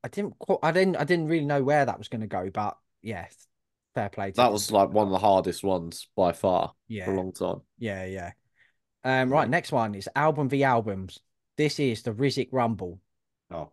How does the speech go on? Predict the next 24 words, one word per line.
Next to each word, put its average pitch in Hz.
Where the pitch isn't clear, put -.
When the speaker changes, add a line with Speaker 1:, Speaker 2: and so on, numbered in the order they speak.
Speaker 3:
God. -
Speaker 2:
<laughs> -
The 120
Rizzic 147
Rumble. 147
Speaker 1:
<laughs> 180
Summerland's 185
Dream 160
Killer 160
versus 117
Eternal 127
Champion 107
Ravening 110
Iron. 90
Now, 113
for -
me, 175
Summerland 147
was 131
my 120
album 123
of 107
the 123
year 113